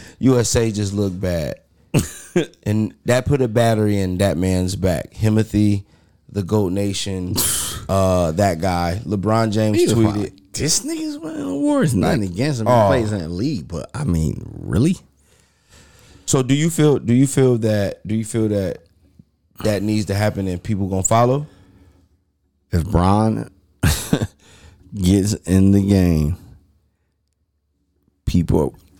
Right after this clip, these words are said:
Speaker 2: man, you seen with the lockout. When Bron speaks, we listen.
Speaker 1: That's true.
Speaker 2: <laughs> When Bron talks, we
Speaker 1: How many
Speaker 2: listen.
Speaker 1: do you think? My question t-, uh, to you about it, just to stay on. Do you think that they should hold tryouts for Team U S A?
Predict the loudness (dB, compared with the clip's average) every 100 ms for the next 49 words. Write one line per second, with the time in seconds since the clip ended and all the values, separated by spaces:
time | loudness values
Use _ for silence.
0 | _ _ 2 4 4 4 2 2 2 2
1 | 0 0 0 2 2 2 2 2 2 0
2 | 0 0 2 2 2 -2 -8 _ _ -8
3 | -6 -4 -2 -2 -6 -18 _ _ -2 0
4 | -2 -8 -2 -2 -2 -12 -16 -20 _ _
5 | _ -2 0 2 2 2 2 0 2 2
6 | 2 0 -4 -8 -12 _ _ _ 2 2
7 | 2 -2 -4 _ _ -16 -10 -2 -2 0
8 | 0 0 -4 -6 -10 -8 -4 -2 0 -2
9 | -2 -6 -6 -12 -14 -14 -12 -10 -10 -4
10 | -2 -2 -2 0 0 2 2 2 0 -4
11 | -4 -2 -2 0 2 2 0 2 4 4
12 | 0 -4 -10 -10 -6 -2 0 0 -2 -4
13 | -8 -12